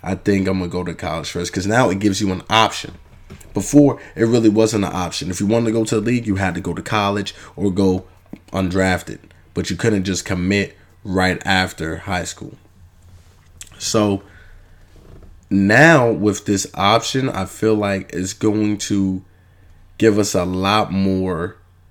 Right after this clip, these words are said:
players that we wish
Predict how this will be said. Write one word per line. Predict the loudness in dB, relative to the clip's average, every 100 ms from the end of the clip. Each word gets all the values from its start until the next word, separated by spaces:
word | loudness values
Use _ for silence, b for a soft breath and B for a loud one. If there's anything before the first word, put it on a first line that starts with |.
| _ _ _ -20
players | -6 0 4 4 2 -2 -4
that | -4 -4 -6 -16 _ _ -8
we | -2 -2
wish | 0 0 0 -6